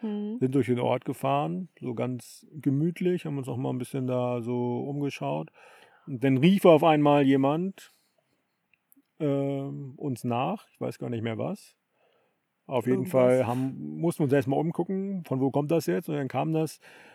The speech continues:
Speaker 2: ja, von oben, irgendwie aus dem zweiten Stock oder sowas. Und, äh, da hat jemand, ähm,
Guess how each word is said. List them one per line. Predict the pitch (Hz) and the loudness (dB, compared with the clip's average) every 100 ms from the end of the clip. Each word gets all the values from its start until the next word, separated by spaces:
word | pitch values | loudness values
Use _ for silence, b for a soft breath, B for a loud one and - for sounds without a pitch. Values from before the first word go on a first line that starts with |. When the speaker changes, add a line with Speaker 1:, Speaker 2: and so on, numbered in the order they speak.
| b b _ | b b _
Speaker 2:
ja, | 139 | 4
von | 120 135 | 4 2
oben, | - 185 156 220 311 b b b b - | 6 8 8 0 -4 b b b b -8
irgendwie | 147 139 127 127 | -6 -2 -2 0
aus | 123 | -2
dem | 120 120 123 135 - 85 98 143 | -2 -4 -6 -10 -14 -20 -20 -14
zweiten | - 127 120 | -6 -4 -4
Stock | - 151 165 | -4 -4 -2
oder | 151 147 | -2 0
sowas. | 143 165 208 - _ _ _ _ - | -2 -2 -4 -10 _ _ _ _ -6
Und, | 139 135 131 139 147 | -2 0 -2 -6 -8
äh, | 147 131 127 127 | -6 -4 -4 -4
da | 123 | -4
hat | 127 | -2
jemand, | 135 131 135 131 - - | -2 -2 -2 -6 -10 -12
ähm, | 147 131 127 123 123 123 120 120 | -6 -4 -4 -6 -8 -8 -10 -12